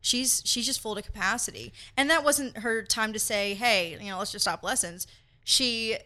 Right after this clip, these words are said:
grabbed a bunch of index cards, and she sat me down on her living room floor, and she said, "I want you to write every single responsibility you have in your life on a different index card."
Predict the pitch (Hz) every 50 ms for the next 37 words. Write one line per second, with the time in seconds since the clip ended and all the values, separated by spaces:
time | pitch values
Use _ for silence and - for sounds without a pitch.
0 | - _ _ _ _ _ _ - - - 202 190 185 208 226 220 247 233 208 -
1 | 202 202 208 - 269 226 233 214 196 185 165 - - - - 175 170 151 170 202
2 | 220 - - - - - _ - - - - - - - _ - 202 208 - -
3 | 208 190 - 214 208 196 202 233 240 240 233 220 214 208 208 208 208 - - 196
4 | 208 214 214 190 185 185 - - 190 190 185 214 220 233 233 240 - - 196 170
5 | 165 151 143 170 185 202 - 190 196 - 202 196 - 180 - - 196 202 220 240
6 | 254 214 214 208 214 208 180 185 180 180 185 190 196 208 - - - _ _ _
7 | _ _ _ _ _ _ 185 180 - - 214 220 220 226 269 269 254 - - -
8 | 240 233 233 233 240 220 214 214 - - 208 208 208 - 202 175 202 208 208 202
9 | 208 190 202 202 202 185 185 - - 208 208 214 220 190 185 180 175 - - -
10 | 196 190 180 175 170 - - 196 190 - 208 202 196 - 190 196 190 175 165 -
11 | - - - - - 120 - 190